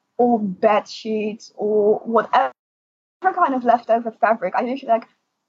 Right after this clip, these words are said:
give them to me. I'll use those to make, like, make up, like, a mock-up version before I, like,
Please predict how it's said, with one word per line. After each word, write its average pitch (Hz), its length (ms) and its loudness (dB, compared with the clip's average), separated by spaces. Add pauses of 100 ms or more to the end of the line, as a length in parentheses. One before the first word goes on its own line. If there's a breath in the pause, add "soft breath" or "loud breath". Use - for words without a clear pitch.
(180)
give 285 200 0
them 330 160 0
to 285 100 -10
me. 220 440 2
I'll 220 180 2
use 233 320 -2
those 247 260 2
to 247 80 -8
make, 233 200 2
like, 226 220 0 (200)
make 220 220 2
up, 202 120 -2
like, 214 160 0
a - 20 -4
mock-up 214 380 0
version 269 440 0
before 240 340 -4
I, 202 60 0
like, 208 360 0